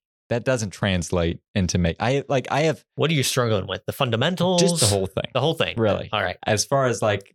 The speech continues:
Speaker 1: knowing what it should feel like to shoot the ball. <laughs> Like, I,
Speaker 2: <laughs>
Speaker 1: I, I miss, and I'm like, "I have no idea how to fix that
Speaker 2: Sure.
Speaker 1: for next <laughs> time." So I'm, I could use some lessons if you wanna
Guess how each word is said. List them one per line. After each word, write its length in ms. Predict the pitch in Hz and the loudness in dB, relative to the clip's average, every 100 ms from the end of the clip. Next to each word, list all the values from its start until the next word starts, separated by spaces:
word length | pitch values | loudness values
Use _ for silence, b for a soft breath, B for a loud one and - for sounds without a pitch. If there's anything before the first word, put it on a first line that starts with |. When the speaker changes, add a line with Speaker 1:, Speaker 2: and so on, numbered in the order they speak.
| - | -8
Speaker 1:
knowing 640 | 127 170 170 160 151 120 | -2 0 0 0 0 0
what 140 | 117 117 | 2 0
it 100 | - | -2
should 180 | 107 - | -6 -4
feel 280 | - 101 | 0 0
like 420 | 90 87 85 - _ - | 2 0 -2 -6 _ -4
to 500 | 98 87 85 82 92 | 0 0 0 -2 -4
shoot 300 | - - 95 - | -4 -2 -2 -4
the 80 | |
ball. 640 | - - - 143 - 220 170 | -2 0 0 0 -2 0 0
<laughs> 80 | 120 | 0
Like, 180 | 113 | 2
I, 220 | 135 127 - - - | 2 0 -2 -4 -4
Speaker 2:
<laughs> 220 | - - | -6 -2
Speaker 1:
I, 240 | 147 156 - | 0 0 0
I 120 | 117 | 0
miss, 440 | 110 143 190 - - | 2 0 0 -2 -2
and 160 | 113 | 0
I'm 80 | 117 | 2
like, 240 | 113 104 - | 2 0 0
"I 80 | 117 | 0
have 140 | 123 127 | 0 0
no 100 | 131 | -2
idea 260 | 135 127 | 2 0
how 280 | 101 127 131 | 2 0 0
to 160 | 123 110 | -2 -2
fix 300 | 117 - - | -2 -2 -4
that 220 | - - _ | -4 -10 _
Speaker 2:
Sure. 280 | - 117 107 | -6 -2 2
Speaker 1:
for 80 | 110 | 2
next 300 | 95 - - | 0 0 0
<laughs> 0 | |
time." 300 | - - - - _ _ - | 0 0 -4 -8 _ _ -2
So 400 | 113 110 107 - b b b b _ _ _ _ _ | 2 4 2 -6 b b b b _ _ _ _ _
I'm, 260 | 101 98 110 - | 0 0 -2 -2
I 100 | 95 | -2
could 180 | 101 98 | 0 0
use 160 | 147 | 2
some 140 | 147 95 | 2 0
lessons 500 | 92 - 139 170 110 | 0 0 -2 -2 -4
if 180 | 98 | 0
you 100 | 98 | 0
wanna 400 | 90 90 87 87 | 2 2 0 -2